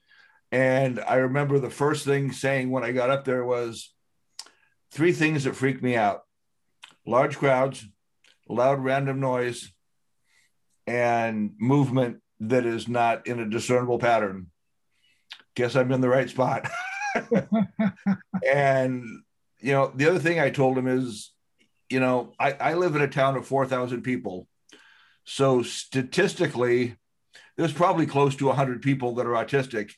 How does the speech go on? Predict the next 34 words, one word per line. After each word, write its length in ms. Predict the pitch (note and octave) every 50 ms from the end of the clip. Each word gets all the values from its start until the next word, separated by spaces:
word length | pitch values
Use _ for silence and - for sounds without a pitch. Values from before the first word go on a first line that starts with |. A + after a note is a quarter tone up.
| _
in 180 | - A#2+ B2 B2
my, 400 | A#2+ A#2+ A#2+ A2+ G#2+ G#2+ G#2+ G#2+ - _ _ _ _ _ _ _ _ _ _ _ -
in 120 | C3+ C#3
my 200 | C3 B2+ A#2+ - -
little 260 | B2 B2+ B2 A2+ A#2
town. 400 | A#2 D3 D3+ C#3 G2+ F2+ F2 - _ _ _ _ _ _ _ _ _ _ _ _ _ _ _ _ _ _ _ _ _ -
That, 200 | - A#2+ A#2+ -
well, 380 | A2+ B2+ B2+ C3+ C3+ - - _ _ _ _ _ _ _ _ _ -
I'm 260 | - A#2+ C#3+ D#3+ E3+ E3
the 100 | D#3+ D3
voice 600 | B2+ C3 C#3 C#3 C3+ C3 B2+ - - - - _ _ _ _ _ _ _
for 180 | - - B2+ C3
those 280 | B2+ C3 C3+ C#3+ C#3
people 300 | C3+ C#3 C#3 C3 C3 B2+
that 180 | G#2+ A2 - -
can't 260 | C#3 C#3+ C#3+ C3+ C3+
speak, 460 | - - - A2+ G#2 F#2+ - - - _ _ _ _ _ _ _ _ _ _ _ _ _ _ _ _ _ _ _ _ _ -
just 300 | - B2+ C#3 C3+ C#3 -
like 240 | C3+ C3+ C3 B2+ - - -
you're 400 | - A#2+ B2 C3+ D3+ D#3+ D#3+ D#3+
the 120 | C3+ C3+
voice 640 | C3 B2 B2 C3+ B2 A2+ A2+ A#2 - - - - _ _ _ _ _ - _ _
for 120 | - B2+ B2+
the 100 | B2 A#2+
people 360 | G#2+ C3+ C3+ C3 B2+ B2+ B2
in 80 | B2 B2
your 180 | C3 D3+ D3
community 600 | C#3+ C#3 B2+ B2 B2+ B2 A#2+ A#2 B2 A#2+ A#2 A#2 A#2
that 180 | E2 A2 G#2
can't 400 | - C3+ B2+ A#2 A#2 A#2+ G#2+ - -
or 140 | B2 B2+
won't 260 | A#2+ A2+ A#2 A2 - -
speak 300 | - - A#2+ B2 G#2+ A#2
up. 300 | G#2+ F#2+ D#2 - -